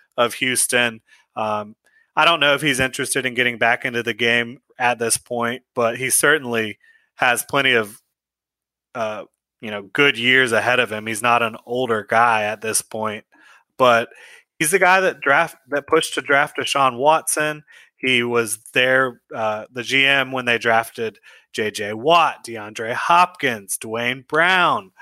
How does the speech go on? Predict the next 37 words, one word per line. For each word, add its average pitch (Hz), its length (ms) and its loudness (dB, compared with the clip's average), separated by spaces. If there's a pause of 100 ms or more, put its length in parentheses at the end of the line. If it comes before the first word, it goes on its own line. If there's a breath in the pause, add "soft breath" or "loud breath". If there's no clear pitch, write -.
(200 loud breath)
um, 104 340 -10
a 101 160 -10
ton - 380 0
of 131 200 0
just - 280 -6
really 147 420 2
good 127 320 2 (240)
players 127 380 4
that 117 160 -2
they 117 180 4
have 117 240 -2 (340 loud breath)
drafted. 123 540 2
And 113 220 -6 (180)
he 151 220 -4
was 170 240 0 (380)
really 170 260 4
the 127 100 2
reason 131 320 0
the 113 120 -8 (100)
Houston 131 340 -10
Texans 139 460 -2
were 117 400 0 (800 soft breath)
such - 380 0
a 127 600 0 (840)
consistent 143 720 0
organization 131 920 0
for 113 180 0
about 113 340 -2
ten 131 240 -2
years 127 380 2
there, 107 220 0
where 110 140 0
they 113 100 0
were 113 80 0
making 117 260 -2
the 110 100 -4
playoffs - 560 2